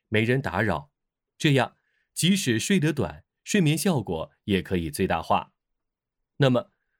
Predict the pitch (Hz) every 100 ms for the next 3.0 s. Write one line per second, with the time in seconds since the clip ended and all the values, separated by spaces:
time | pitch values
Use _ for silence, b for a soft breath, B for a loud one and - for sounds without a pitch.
0 | - 170 196 208 143 87 85 123 117 -
1 | 120 127 156 143 76 90 101 98 113 107
2 | - _ _ _ _ - 98 - 131 151